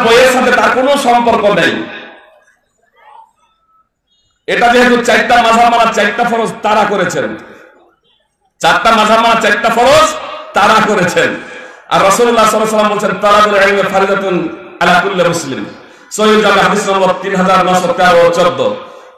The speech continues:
প্রত্যেক মুসলিমের উপর জ্ঞান অর্জন করা ফরজ। যে ভাইরা এই ফতোয়া দিচ্ছেন তাদের পঁচানব্বই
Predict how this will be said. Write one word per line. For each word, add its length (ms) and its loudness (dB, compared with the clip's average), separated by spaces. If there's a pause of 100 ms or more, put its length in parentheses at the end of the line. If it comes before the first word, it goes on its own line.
(180)
প্রত্যেক 500 0
মুসলিমের 500 0
উপর 140 2 (100)
জ্ঞান 160 2
অর্জন 360 0
করা 180 2 (180)
ফরজ। 380 2 (720)
যে 160 0 (160)
ভাইরা 300 2
এই 260 4
ফতোয়া 340 0
দিচ্ছেন 340 -2 (360)
তাদের 300 0 (180)
পঁচানব্বই 680 0